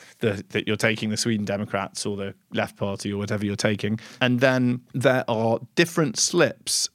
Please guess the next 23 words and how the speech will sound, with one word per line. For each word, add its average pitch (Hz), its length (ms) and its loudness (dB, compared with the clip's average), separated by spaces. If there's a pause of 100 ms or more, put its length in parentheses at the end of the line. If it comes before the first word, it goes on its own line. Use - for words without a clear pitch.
(140)
for 113 680 2
each 151 220 -2
of 120 80 -8
the 127 80 -8
parties, 139 540 2
but 123 120 -2
not 143 180 2
just 143 140 -4
for 131 80 -4
each - 220 0
of 120 80 -4
the 120 80 -4
parties, 160 520 2
there's 123 100 0
different - 340 -2
slips - 500 0
for 110 520 -2
the 104 400 -4
municipal 135 420 2
election, 127 600 0
the 110 100 -2
regional 123 480 2
election, 110 500 -2